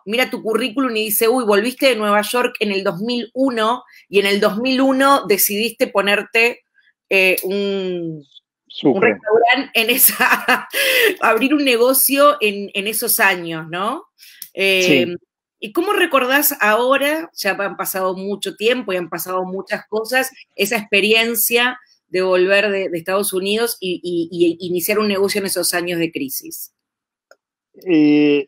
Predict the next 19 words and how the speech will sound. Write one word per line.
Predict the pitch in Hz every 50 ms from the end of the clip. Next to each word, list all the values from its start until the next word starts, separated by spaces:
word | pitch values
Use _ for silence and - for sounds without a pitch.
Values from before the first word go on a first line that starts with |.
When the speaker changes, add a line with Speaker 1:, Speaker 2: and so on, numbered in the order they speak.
| _
Speaker 2:
yo | - 143 156 214
me | 247 208
fui | - - 214
a | 175
vivir | 170 180 185 196 190 185
a |
Nueva | 175 156 151 147 143 139
York | 139 170 185 175 170
en | 160
el | 147 139 139
año | 147 151 160 160 156 151
noventa | 147 143 139 135 135 131 123 139 127
y | 117
siete | - - 139 135 123 101 - 123 104 95 _ _ _ _ _ _ _ _ _
y, | - 151 139 135 135 131 131 131 131 131 131 131
mm, | 127 127 123 123 120 120 120 123 135 143
me | 131 147
Speaker 1:
Mm. | 135
Speaker 2:
fui | 120 143 170 185 196 202 202 208 214 208 - - _